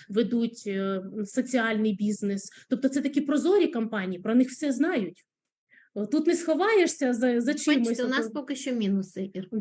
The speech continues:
Speaker 1: Там, тому що, да, я говорю, таких компаній дуже мало. І тут кожного бережуть, і тут кожен співробітник, е, як золото, як талант.
Speaker 2: Да,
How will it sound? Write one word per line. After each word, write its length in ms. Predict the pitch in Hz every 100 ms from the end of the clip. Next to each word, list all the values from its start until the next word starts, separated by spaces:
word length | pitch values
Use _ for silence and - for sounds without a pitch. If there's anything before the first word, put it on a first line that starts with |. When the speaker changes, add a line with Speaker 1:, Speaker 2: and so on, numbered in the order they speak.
| -
Speaker 1:
Там, 280 | 262 254 254
тому 340 | 269 277 359
що, 180 | - 403
да, 340 | 381 370 247 214
я 100 | 247
говорю, 160 | 269
таких 320 | 262 277 330 339
компаній 460 | 320 302 339 320
дуже 300 | 247 370 277
мало. 320 | 208 180 - - _ _ - 247
І 100 | 254
тут 240 | 349 349
кожного 460 | 339 349 330 277 247
бережуть, 600 | 262 269 233 330 415 247
і 60 |
тут 140 | 247 -
кожен 300 | 302 320 311
співробітник, 840 | 285 277 254 311 359 294 285 -
е, 480 | 254 240 226 220 220 214
як 180 | 262 233
золото, 460 | 302 311 220 208
як 200 | 208 233
талант. 440 | - 262 285 214 - - - _ _ _ _ _ _ _ _ _ _ _ _ _ _ _ _ _ _ _
Speaker 2:
Да, 560 | 214 196 220 208 208